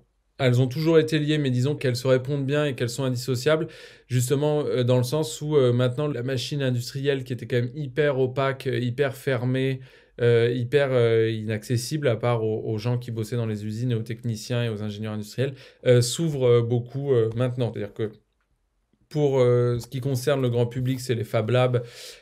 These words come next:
euh, c'est les makerspaces, c'est l'impression trois D, la découpe laser, et cetera. Ça, c'est un, encore un autre débat, euh, mais bon,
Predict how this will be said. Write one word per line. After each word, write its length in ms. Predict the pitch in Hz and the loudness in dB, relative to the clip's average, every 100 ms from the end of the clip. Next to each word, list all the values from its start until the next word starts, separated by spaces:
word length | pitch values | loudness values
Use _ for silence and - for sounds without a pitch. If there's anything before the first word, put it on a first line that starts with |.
| - | -4
euh, 500 | 117 110 110 110 110 | 0 2 2 2 0
c'est 180 | 110 127 | -2 2
les 100 | 120 | 4
makerspaces, 880 | 120 120 123 - - 123 123 123 117 | 4 2 0 -2 4 4 4 2 -2
c'est 180 | - 131 | 2 2
l'impression 460 | 123 120 113 127 | 2 0 -2 -4
trois 240 | 120 123 113 | -2 0 2
D, 180 | 120 | 4
la 120 | 123 110 | 4 2
découpe 320 | 107 - - | 0 -6 -4
laser, 400 | 113 104 117 113 | -2 0 0 0
et 80 | 104 | -2
cetera. 480 | - 107 123 131 - - _ 151 - - | -6 -2 0 0 -6 -18 _ -20 -20 -20
Ça, 280 | - 123 | -10 -6
c'est 200 | 113 - | -6 -6
un, 260 | 104 101 104 | -10 -10 -12
encore 360 | 117 120 135 123 | -8 -6 -4 -2
un 120 | 113 | 0
autre 180 | 117 113 | -2 -2
débat, 520 | 117 110 117 120 120 | -2 0 0 0 0
euh, 100 | 107 | -2
mais 180 | 107 104 | -4 -6
bon, 200 | 104 107 | -8 -10